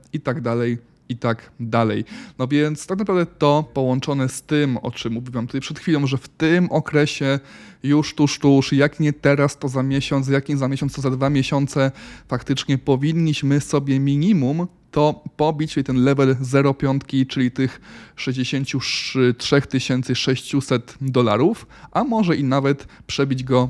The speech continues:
i iść na nowe A T H. To właśnie tutaj sugeruje ten wskaźnik, który się zaświecił, tak, wtedy na czerwono.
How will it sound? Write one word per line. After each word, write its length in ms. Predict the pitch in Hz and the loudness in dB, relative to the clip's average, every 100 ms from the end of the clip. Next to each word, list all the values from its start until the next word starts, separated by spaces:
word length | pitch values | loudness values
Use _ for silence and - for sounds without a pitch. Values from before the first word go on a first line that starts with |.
| - | -2
i 160 | 127 127 | -4 -4
iść 320 | 127 - - | -4 -8 -8
na 280 | 127 120 113 113 _ 135 | -2 0 0 -4 _ -4
nowe 460 | 131 120 113 110 - - | 0 0 0 -2 -6 -4
A 100 | 117 | -2
T 140 | - | -2
H. 260 | 117 107 87 - - - | -2 -2 -6 -8 -8 0
To 120 | 240 | 2
właśnie 480 | 180 175 175 170 170 - | 4 2 0 0 -2 -6
tutaj 400 | 143 139 135 135 - | -4 0 2 0 -4
sugeruje 540 | 147 135 131 127 120 - - | -6 0 2 4 2 -4 -2
ten 260 | 147 143 | 2 2
wskaźnik, 520 | 139 - 135 135 135 - | 0 -2 -2 0 -2 -6
który 180 | 107 | -8
się 180 | 110 120 | -6 -4
zaświecił, 600 | 120 147 - 143 - 135 | 0 0 2 0 2 0
tak, 220 | 127 131 - | 0 -2 -2
wtedy 340 | 131 113 107 | -6 -6 -4
na 340 | 107 107 107 131 | -2 -2 -4 -6
czerwono. 580 | - 170 139 135 139 139 | -2 0 4 4 4 2